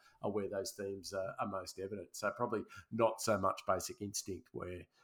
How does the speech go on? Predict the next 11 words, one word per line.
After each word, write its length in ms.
he's 160
back 260
to 80
his 120
boobs 260
and 140
boob-, 260
<laughs> 60
boobs 340
best. 480
But 180